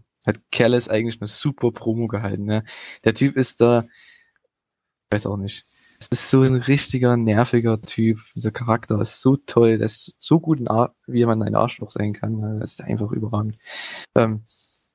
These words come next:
und was mich aber gestört hat, Matt kommt halt nicht einmal zurück, ne?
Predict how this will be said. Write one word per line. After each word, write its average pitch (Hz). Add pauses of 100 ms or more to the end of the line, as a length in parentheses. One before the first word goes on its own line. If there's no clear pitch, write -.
(120)
und 117
was -
mich 151
aber 131
gestört 127
hat, 123
Matt 120
kommt 117
halt 113
nicht 127
einmal 117
zurück, 110 (400)
ne? 107